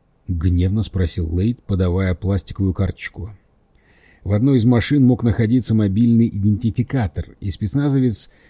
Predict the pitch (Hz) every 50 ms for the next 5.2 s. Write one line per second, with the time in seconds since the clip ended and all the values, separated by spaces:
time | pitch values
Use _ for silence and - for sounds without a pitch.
0 | _ - 101 95 101 - - 127 123 113 104 - - 117 - 110 101 107 107 -
1 | 107 101 - 110 113 127 135 117 113 120 117 98 82 90 101 107 104 104 95 -
2 | - - 101 104 107 98 107 110 - - 98 104 113 107 101 101 107 104 - 101
3 | 104 107 113 110 98 90 87 82 78 80 80 - - - 90 87 92 90 85 80
4 | 90 104 - 104 - - 98 95 95 90 90 - 92 - - - 90 82 82 -
5 | - 80 69 -